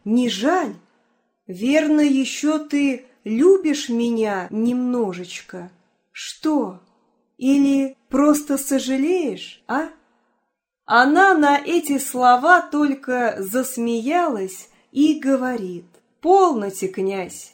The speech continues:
пустяки болтать. Не хотите ли вы, лучше я велю вам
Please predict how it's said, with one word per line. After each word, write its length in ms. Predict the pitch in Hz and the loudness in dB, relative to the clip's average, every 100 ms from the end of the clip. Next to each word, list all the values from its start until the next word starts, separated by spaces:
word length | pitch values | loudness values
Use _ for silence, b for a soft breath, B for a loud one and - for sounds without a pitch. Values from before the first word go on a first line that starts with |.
| _ | _
пустяки 680 | 220 208 - 220 214 269 277 | -10 -10 -8 -10 -8 -4 -4
болтать. 840 | 196 190 185 185 185 175 - - _ b b b | -4 -6 -6 -8 -12 -12 -18 -20 _ b b b
Не 220 | 240 294 349 | 2 4 4
хотите 580 | 320 311 370 381 339 | 2 2 4 4 4
ли 220 | 294 262 247 | 0 0 -2
вы, 480 | 233 339 330 294 b b b | -2 -2 -2 -6 b b b
лучше 560 | 240 359 339 - - | 0 2 0 -4 -2
я 240 | 277 269 269 | 0 2 2
велю 380 | 262 247 302 277 | 2 0 0 2
вам 400 | 247 240 208 | 2 2 0